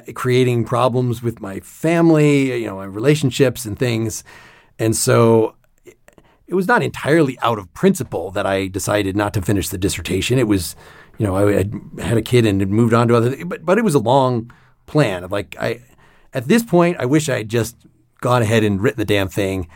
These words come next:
so that I could have those letters next to my name and publishers would, would, uh, <laughs> it would open some doors, you know, be miserable for another six months. And then you have,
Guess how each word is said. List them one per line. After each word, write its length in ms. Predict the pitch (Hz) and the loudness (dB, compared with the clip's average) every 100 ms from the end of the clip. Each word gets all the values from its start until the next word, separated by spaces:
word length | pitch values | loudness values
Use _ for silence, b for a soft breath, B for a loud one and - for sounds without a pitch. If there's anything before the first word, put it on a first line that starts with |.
| b b b | b b b
so 140 | 123 | -2
that 100 | 117 | 0
I 60 | 110 | 0
could 200 | 135 139 | 4 4
have 200 | 120 110 | 2 0
those 160 | 104 | -2
letters 260 | 107 110 107 | -2 0 0
next 220 | 107 98 | -4 -6
to 60 | 101 | -4
my 160 | 104 | -2
name 180 | 104 101 | -2 -2
and 120 | 98 90 | -2 -4
publishers 500 | 120 110 - 101 95 | -2 -2 -2 -4 -4
would, 320 | 98 95 - | -8 -8 -6
would, 220 | 110 101 | -2 0
uh, 180 | 98 104 - - | 0 -2 -6 -16
<laughs> 160 | 147 | -8
it 80 | 147 | 2
would 120 | 156 | 2
open 300 | 165 185 160 | 4 4 4
some 160 | 156 127 | 2 0
doors, 560 | 131 123 101 98 - - b b b - | 0 -2 -2 -6 -12 -14 b b b -6
you 80 | |
know, 260 | 113 104 98 - - 156 | -2 -2 -4 -12 -18 -10
be 160 | 117 226 | 0 2
miserable 640 | 160 175 131 135 117 113 | 6 4 4 0 0 -4
for 240 | 107 127 120 | -4 -2 0
another 260 | 131 135 | 2 2
six 300 | 120 139 127 | 0 -2 -2
months. 480 | 123 120 104 - - b b b b | -2 -2 -2 -6 -12 b b b b
And 220 | - 113 | -4 0
then 300 | 113 123 117 | 2 4 2
you 260 | 110 113 110 | 0 -2 -2
have, 420 | 104 117 110 98 | 0 0 0 -2